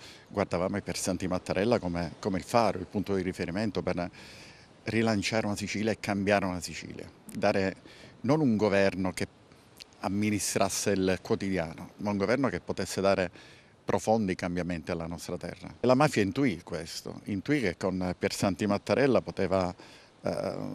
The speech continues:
rivoltarsi tutta la Sicilia. E allora eliminò subito il pericolo. E da allora c'è stato davvero un ripiegarsi sempre più verso se stessi, chi è rientrato nel, nel privato, chi ne ha fatto un momento di,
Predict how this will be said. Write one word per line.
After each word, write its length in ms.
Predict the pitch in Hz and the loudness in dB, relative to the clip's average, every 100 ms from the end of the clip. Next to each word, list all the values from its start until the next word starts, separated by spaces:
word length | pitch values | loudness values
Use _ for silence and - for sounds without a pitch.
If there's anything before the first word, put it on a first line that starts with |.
| 113 | -4
rivoltarsi 800 | - 120 127 113 - 95 - - | 2 6 6 6 6 4 2 -4
tutta 260 | 90 95 95 | -6 -4 -2
la 120 | 87 | -2
Sicilia. 560 | 87 - 90 104 98 - _ - - - | -6 -8 -8 -8 -12 -14 _ -20 -20 -4
E 40 | |
allora 240 | 110 117 110 | 4 6 6
eliminò 300 | 98 98 98 | 4 2 0
subito 360 | - 95 95 90 | 0 -2 0 -2
il 80 | - | -2
pericolo. 460 | 85 80 - 90 - - - - - - | -6 -6 -8 -8 -10 -20 -18 -18 -20 -18
E 120 | - 110 | -2 4
da 140 | 107 | 6
allora 340 | 104 127 127 | 8 8 8
c'è 160 | 95 92 | 4 -2
stato 560 | - 98 92 95 92 - | -2 -2 0 2 0 -2
davvero 440 | 98 85 85 110 | -6 0 2 4
un 300 | 95 92 92 92 | 4 2 0 0
ripiegarsi 680 | 104 104 110 110 117 - 110 | -2 0 2 4 2 2 -2
sempre 360 | 104 95 104 104 | -2 -2 -2 -2
più 200 | - 101 | 0 0
verso 300 | 101 - 92 | 0 0 -2
se 120 | 92 | -2
stessi, 640 | - - 87 85 - 95 | -2 0 0 0 -4 -4
chi 240 | 82 104 92 - - - - - - | -2 -2 -2 -8 -16 -16 -18 -20 0
è 120 | 110 | 2
rientrato 580 | 104 104 101 113 104 104 | 4 4 6 6 6 4
nel, 640 | 104 101 101 95 95 92 - - - - - - | 6 8 8 8 4 0 -10 -20 -20 -20 -20 2
nel 240 | 117 104 | 2 4
privato, 580 | - 110 107 98 92 98 | 0 6 8 8 6 0
chi 140 | - | 2
ne 80 | 107 | 2
ha 60 | 101 | 2
fatto 680 | - 113 - 117 107 101 98 | 6 4 6 6 8 8 6
un 120 | 110 | 4
momento 480 | 110 107 117 104 113 | 4 4 2 4 4
di, 560 | 101 101 98 98 98 | 4 2 2 2 -2